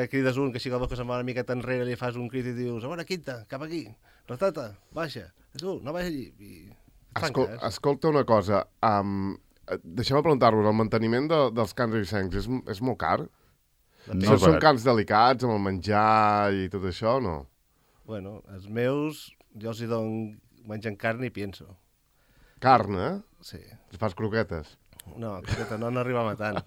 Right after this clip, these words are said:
Speaker 2: <laughs>
Speaker 1: Però el que són
Speaker 2: Bullit
Speaker 1: desperdicis,
Speaker 2: d'ossos.
Speaker 1: desperdicis de sa, de sa carnisseria, com són pollastre, xuea, bueno, carn, carn que,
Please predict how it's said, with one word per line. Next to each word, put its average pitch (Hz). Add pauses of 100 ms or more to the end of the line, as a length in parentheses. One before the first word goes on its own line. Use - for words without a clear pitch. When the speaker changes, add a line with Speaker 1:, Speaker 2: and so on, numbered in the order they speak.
Speaker 2:
<laughs> -
Speaker 1:
Però 113 (260)
el 107 (100)
que 104
són 110
Speaker 2:
Bullit 120
Speaker 1:
desperdicis, 123
Speaker 2:
d'ossos. 131 (100)
Speaker 1:
desperdicis 110
de 113
sa, 113 (400)
de 104
sa 101
carnisseria, 107
com 107
són 104 (240)
pollastre, 110 (1200)
xuea, 113 (220)
bueno, 101 (240)
carn, 98
carn 101
que, 104